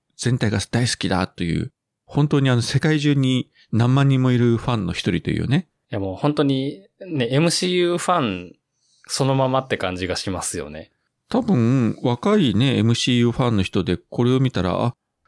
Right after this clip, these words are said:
Speaker 1: 自分と同じだというふうに思った人多いと思うんですよね。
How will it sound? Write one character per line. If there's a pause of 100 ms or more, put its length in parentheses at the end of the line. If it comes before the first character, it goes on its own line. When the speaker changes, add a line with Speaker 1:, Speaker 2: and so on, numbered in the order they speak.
Speaker 1:
自
分
と
同
じ
だ
と
い
う
ふ
う
に
思
っ
た
人
多
い
と
思
う
ん
で
す
よ
ね。